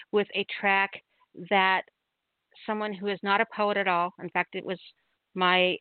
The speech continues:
insurance agent who happened to see the invite I post on my page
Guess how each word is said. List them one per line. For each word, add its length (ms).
insurance 440
agent 440
who 120
happened 320
to 60
see 240
the 300
invite 560
I 180
post 240
on 120
my 200
page 420